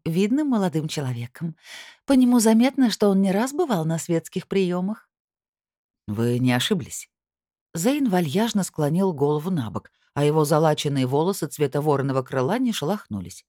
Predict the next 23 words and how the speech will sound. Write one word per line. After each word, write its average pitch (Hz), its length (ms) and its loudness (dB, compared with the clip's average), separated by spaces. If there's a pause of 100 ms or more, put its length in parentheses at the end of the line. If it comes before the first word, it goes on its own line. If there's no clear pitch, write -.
(880)
«Мой 123 280 2
отец 139 380 -2
тоже 180 240 2
мэр, 104 280 -4 (300)
правда, 233 320 2
в - 40 -4
столице». - 480 -2 (800)
«Конечно. 226 680 0 (520)
Фамилия 254 480 6
Мортис 254 600 2
сразу 262 400 0
показалась 226 560 0
мне 196 280 2
знакомой». 170 760 -4 (1000)
«У 285 80 2
него 320 200 2
нет 359 220 0
приглашения», 175 760 2 (300)
перебила 139 440 0
я. 123 280 -8 (720)
«У 220 80 0
тебя 156 340 0
есть?» 165 500 -6